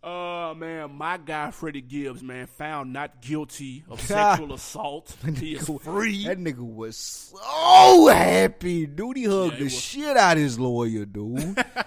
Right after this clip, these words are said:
Speaker 1: <laughs>
Speaker 2: I feel him though.
Speaker 1: Dude, they said that the ga-, he didn't even have
Speaker 2: He
Speaker 1: sex
Speaker 2: didn't
Speaker 1: with
Speaker 2: have
Speaker 1: the
Speaker 2: sex
Speaker 1: gal.
Speaker 2: with her, yeah, that
Speaker 1: Like,
Speaker 2: was fucked
Speaker 1: what? What happens to her?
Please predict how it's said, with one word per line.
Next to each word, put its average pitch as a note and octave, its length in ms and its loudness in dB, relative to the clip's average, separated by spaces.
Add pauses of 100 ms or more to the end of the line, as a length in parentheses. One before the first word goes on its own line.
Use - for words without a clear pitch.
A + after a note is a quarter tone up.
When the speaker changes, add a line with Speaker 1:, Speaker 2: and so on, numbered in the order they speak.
(160)
Speaker 1:
<laughs> - 340 -20
Speaker 2:
I - 260 -14
feel C3+ 280 -4
him G#2+ 200 -12
though. F#2+ 360 -14 (880)
Speaker 1:
Dude, B3+ 220 -8
they C#4+ 80 -4
said C4 240 -8
that G3 160 -12
the D#3+ 60 -10
ga-, G#3 240 -10
he A#3 100 -10
didn't B3+ 140 -12
even E3 120 -10
have D#3 120 -10
Speaker 2:
He D3 80 -10
Speaker 1:
sex C3+ 180 -4
Speaker 2:
didn't A2+ 60 -6
Speaker 1:
with G#2+ 100 -8
Speaker 2:
have G#2 80 -12
Speaker 1:
the C3 160 -6
Speaker 2:
sex A#2+ 120 -12
Speaker 1:
gal. A#2 100 -12
Speaker 2:
with G2+ 100 -12
her, F#2+ 40 -14
yeah, G2 340 -12
that G#2 80 -14
Speaker 1:
Like, E4+ 180 -8
Speaker 2:
was E4+ 80 -14
fucked F4+ 100 -10 (300)
Speaker 1:
what? - 200 -20 (120)
What - 160 -10
happens G#4 300 -10
to A#3 100 -10
her? D#4 440 -10